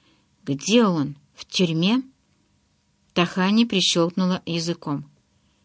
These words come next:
«В тюрьме? За что? Он ведь муж и повелитель. Что хочет, то и творит». Лицо Нуры выражало скорбь и сочувствие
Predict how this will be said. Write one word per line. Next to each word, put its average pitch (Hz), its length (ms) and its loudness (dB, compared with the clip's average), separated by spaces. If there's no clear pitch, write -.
«В - 100 -16
тюрьме? 180 540 0
За 220 180 4
что? 156 300 -4
Он 170 220 2
ведь 156 240 -2
муж 175 500 0
и 165 100 -2
повелитель. 165 760 -2
Что - 240 -2
хочет, 208 480 0
то 165 120 2
и 151 80 0
творит». 220 580 0
Лицо 190 440 4
Нуры 240 320 8
выражало 190 560 2
скорбь - 520 0
и 180 100 -2
сочувствие 220 800 2